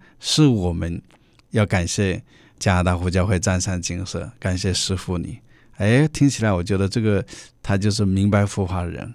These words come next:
啊，就是我们在行善、积德、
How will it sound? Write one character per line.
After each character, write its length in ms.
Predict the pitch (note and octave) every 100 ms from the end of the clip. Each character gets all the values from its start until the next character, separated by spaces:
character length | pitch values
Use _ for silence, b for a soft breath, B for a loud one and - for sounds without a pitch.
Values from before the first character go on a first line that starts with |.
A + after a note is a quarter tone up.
| -
啊， 240 | - F#2 F2+
就 160 | B2+
是 180 | B2+ B2
我 220 | A#2+ A2+
们 320 | F#2+ G#2 G#2+ G#2+ B B B
在 220 | - B2
行 400 | A2 - G2+ G#2+
善、 340 | A2 C#3+ G#2+ - _ _
积 360 | - - F#2+ A#2+
德、 460 | A#2 G2+ F#2 F#2+